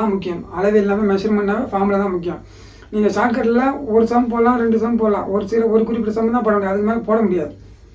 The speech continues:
சொல்லுவாங்க தான் ஷார்ட்கட்ல போடலாம், ஷார்ட்கட் போடலாம். அந்த ஷார்ட்கட் ஒரு சம் மட்டும், ஒரு சில சம் தான் அந்த ஷார்ட்கட் யூஸ் ஆகும். மத்தபடி எல்லாத்துக்கும் என்ன பண்ணணும், ஃபார்முலா தான் தேவைப்படும்.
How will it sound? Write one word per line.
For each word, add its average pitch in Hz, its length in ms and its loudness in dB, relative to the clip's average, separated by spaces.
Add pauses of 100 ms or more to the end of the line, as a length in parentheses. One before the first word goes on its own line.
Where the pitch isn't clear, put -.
(380)
சொல்லுவாங்க 240 340 4
தான் 226 120 2
ஷார்ட்கட்ல 214 340 0
போடலாம், 196 240 0
ஷார்ட்கட் 208 280 -2 (120)
போடலாம். 214 340 0 (240)
அந்த 190 140 -2 (120)
ஷார்ட்கட் 202 320 -2 (120)
ஒரு 220 160 2
சம் 226 180 2 (140)
மட்டும், 214 300 0
ஒரு 202 180 -2
சில 208 180 -2
சம் 208 160 0 (140)
தான் 233 120 -2 (420)
அந்த 196 180 0
ஷார்ட்கட் 202 320 0
யூஸ் 208 180 0
ஆகும். 165 220 -6 (120)
மத்தபடி 208 440 -2
எல்லாத்துக்கும் 214 440 -2
என்ன 226 200 0
பண்ணணும், 185 220 -6
ஃபார்முலா 214 280 0
தான் 202 140 -2
தேவைப்படும். 170 340 -8